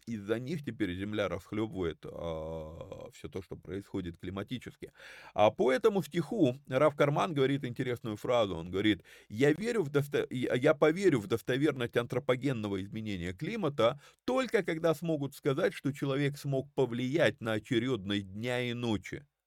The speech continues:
А до этого это все просто бред». Вот если люди смогут отменить день и ночь, вот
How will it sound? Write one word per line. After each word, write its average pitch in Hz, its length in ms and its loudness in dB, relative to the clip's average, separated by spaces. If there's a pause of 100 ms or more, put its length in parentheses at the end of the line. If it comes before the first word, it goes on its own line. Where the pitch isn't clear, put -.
(480)
А 131 160 8
до 120 240 6
этого 180 460 4
это 95 240 -2
все 92 160 -6
просто 95 380 -6
бред». - 460 -10 (140)
Вот 113 200 -2
если 151 280 0
люди 123 420 -2
смогут 92 480 -6
отменить 85 500 -8
день 85 220 -4
и 92 60 -6
ночь, 190 360 -6 (640)
вот 208 260 2